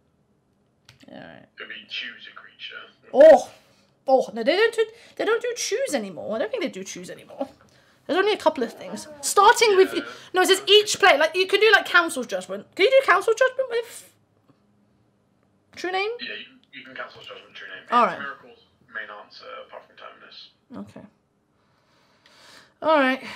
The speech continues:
Speaker 1: So, opponent. Okay, Ponder. Is this Rug Delver? It is Rug Delver. Is it? Yeah, I think it is.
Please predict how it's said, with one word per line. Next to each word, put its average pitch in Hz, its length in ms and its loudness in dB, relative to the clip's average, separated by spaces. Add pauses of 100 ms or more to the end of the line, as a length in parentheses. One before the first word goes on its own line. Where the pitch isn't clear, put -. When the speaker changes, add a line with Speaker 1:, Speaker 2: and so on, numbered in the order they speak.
(380)
Speaker 1:
So, 240 560 -2
opponent. 302 680 -4 (220)
Okay, 220 180 -10
Ponder. 226 540 -8 (600)
Is 247 80 -12
this - 160 -8
Rug 403 180 -2
Delver? 311 300 -4
It 240 100 -6
is 202 140 -8
Rug - 160 -18
Delver. 202 400 -14 (800)
Is 466 120 -6
it? 762 240 -14 (880)
Yeah, 302 360 2
I 302 60 -6
think 453 180 -12
it 220 80 -8
is. 202 380 -8